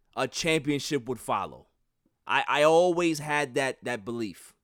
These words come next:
I had friends say, "Yo, well, you know, LeBron, I don't really like LeBron, but, you know, I'm gonna support." No, no, no, no, no, no. I don't wanna hear none of that rubbish. I'm a Kobe fan. I love Kobe, but I bleed purple and gold.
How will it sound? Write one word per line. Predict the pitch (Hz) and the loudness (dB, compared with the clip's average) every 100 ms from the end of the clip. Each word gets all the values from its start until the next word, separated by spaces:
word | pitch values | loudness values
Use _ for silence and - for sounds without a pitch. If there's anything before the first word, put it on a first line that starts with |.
| _ _ _ - | _ _ _ -4
I | 127 147 | 0 2
had | 147 120 | 0 0
friends | - 147 143 139 | -2 0 0 -2
say, | - 139 127 | -2 0 0
"Yo, | 117 120 170 175 175 | -2 0 2 4 2
well, | 160 151 147 131 - - - _ _ _ _ _ _ | 2 2 2 0 -4 -18 -18 _ _ _ _ _ _
you | 208 | -4
know, | 185 160 | 0 0
LeBron, | 135 156 185 185 180 175 | 0 0 2 2 2 0
I | |
don't | 175 180 | 0 0
really | 180 160 | -2 -2
like | 160 185 139 | 0 0 -2
LeBron, | 123 151 151 151 143 | -2 0 0 -2 -2
but, | 147 - - - _ _ _ | -2 -2 -6 -20 _ _ _
you | 147 | -4
know, | 165 139 | -2 0
I'm | 160 | 0
gonna | 175 165 | 0 0
support." | - 135 - 180 165 - | -2 -4 -4 0 0 -2
No, | - 202 | -2 0
no, | 185 | 2
no, | 160 | 0
no, | 139 110 | -2 -4
no, | 87 | -10
no. | 67 _ _ _ - | -16 _ _ _ 0
I | 170 | 4
don't | 196 190 | 4 2
wanna | 175 | 0
hear | 160 156 | 2 2
none | 147 143 | 0 -2
of | 135 | -2
that | 117 | -4
rubbish. | 107 110 123 85 71 - - _ _ _ _ | -6 -4 -4 -4 -14 -18 -20 _ _ _ _
I'm | 160 196 | 2 4
a | 185 | 2
Kobe | - 190 185 156 143 | -4 -2 0 0 -4
fan. | - 143 107 82 - | -6 -6 -6 -10 -8
I | 139 170 | -2 0
love | 151 135 156 143 | 0 0 0 0
Kobe, | - 127 92 82 - - | -4 -6 -6 -10 -18 -12
but | 110 | -2
I | 135 147 | 0 0
bleed | 117 120 135 156 160 123 | -4 -8 -4 -2 -4 -8
purple | 147 127 113 117 | -6 -6 -4 -8
and | 104 | -4
gold. | 123 117 92 - | -2 -2 -4 -12